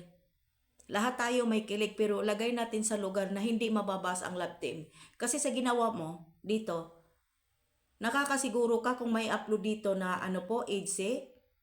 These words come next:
Jumcar, ha? Kung ano-ano pang love team, nakakasiguro ka na walang basher, na hindi ka mababas, at wag na wag ka,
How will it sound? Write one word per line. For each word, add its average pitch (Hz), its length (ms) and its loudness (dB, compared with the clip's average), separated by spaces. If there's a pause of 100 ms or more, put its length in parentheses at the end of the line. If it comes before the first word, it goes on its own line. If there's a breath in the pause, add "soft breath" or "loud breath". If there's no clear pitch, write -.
(180)
Jumcar, 233 720 0 (800)
ha? 202 320 -4
Kung 233 160 2
ano-ano 220 480 2
pang 180 160 0
love 180 240 -2
team, 262 320 0 (640)
nakakasiguro 226 800 2
ka 240 160 0
na 214 80 2
walang 190 240 2
basher, 180 400 -2
na 214 80 -2
hindi 202 240 0
ka 185 160 -4
mababas, 180 640 -4
at 214 240 -2 (640)
wag 220 400 2
na 220 160 2
wag 226 320 2
ka, - 400 0